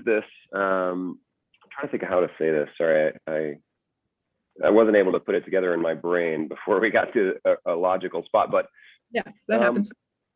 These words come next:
Speaker 1: how would this fit with, um, say, somebody who is, mm, starting a fitness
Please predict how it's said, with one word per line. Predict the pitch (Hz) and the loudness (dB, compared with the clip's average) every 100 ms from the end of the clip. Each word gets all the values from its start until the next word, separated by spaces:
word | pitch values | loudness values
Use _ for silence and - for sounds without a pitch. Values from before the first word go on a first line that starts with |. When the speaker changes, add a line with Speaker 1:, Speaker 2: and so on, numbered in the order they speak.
| _ _ _ _ _ _ _ _ _ | _ _ _ _ _ _ _ _ _
Speaker 1:
how | - 147 | -4 -2
would | 170 147 | 0 -2
this | 131 120 - - | -4 -4 -12 -4
fit | 98 - _ _ | -2 -2 _ _
with, | 87 87 - - | -2 -2 -2 -2
um, | 90 87 87 85 87 - - - | 0 2 2 0 -6 -12 -20 -4
say, | 107 98 95 | 0 0 0
somebody | 104 101 98 92 | -2 0 0 0
who | 95 92 92 90 | 0 0 0 0
is, | 90 90 87 85 85 82 - - _ _ _ _ 90 | 0 0 2 0 -4 -8 -16 -20 _ _ _ _ -12
mm, | 90 87 87 85 - | -6 -4 -2 -4 0
starting | 107 107 104 95 | 6 8 8 6
a | |
fitness | - 87 | 4 2